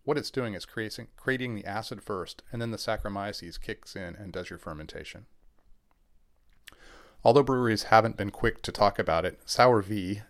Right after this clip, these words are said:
as Dugan eventually, uh, affectionately calls it, is in wide use.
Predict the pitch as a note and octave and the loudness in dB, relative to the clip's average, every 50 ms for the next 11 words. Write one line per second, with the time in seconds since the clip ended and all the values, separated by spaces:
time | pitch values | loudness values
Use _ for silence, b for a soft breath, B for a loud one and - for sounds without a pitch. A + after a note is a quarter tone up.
0 | - - G2 F2+ - - - G#2+ G#2 G#2 F2+ E2+ - G2+ G2 - - E2 - - | -4 -2 -2 -2 -2 -4 -4 -2 -2 -2 -4 -2 -4 -4 -4 -4 -8 -10 -6 -4
1 | - B2 - - - - - - - - A2+ - - A2+ G2 - F2 - - - | -2 -2 -2 -4 -10 -18 -18 0 2 2 2 4 0 -2 -4 -4 -6 -2 2 2
2 | F2 F#2 - G2+ G#2 - B B B B B B B B - C3 A2+ B2 A#2 G#2+ | 2 2 2 0 -2 -2 B B B B B B B B 0 2 2 4 2 4
3 | G2 G2 G2 F#2+ F2+ F2 E2 - - - - | 4 4 4 4 2 -2 -6 -8 -10 -12 -14